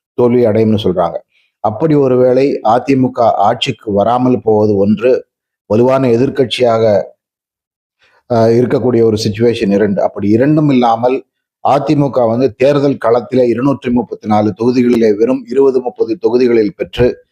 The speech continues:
அந்த டெசிமேட்டட், கிட்டத்தட்ட ஒன்றுமில்லாமல் போகிவிடும் சூழ்நிலை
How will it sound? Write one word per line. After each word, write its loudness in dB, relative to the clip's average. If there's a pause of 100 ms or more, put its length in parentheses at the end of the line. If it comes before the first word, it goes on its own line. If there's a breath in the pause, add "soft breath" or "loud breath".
(400)
அந்த 0
டெசிமேட்டட், -2 (480)
கிட்டத்தட்ட -2 (1400)
ஒன்றுமில்லாமல் 0
போகிவிடும் 0
சூழ்நிலை 0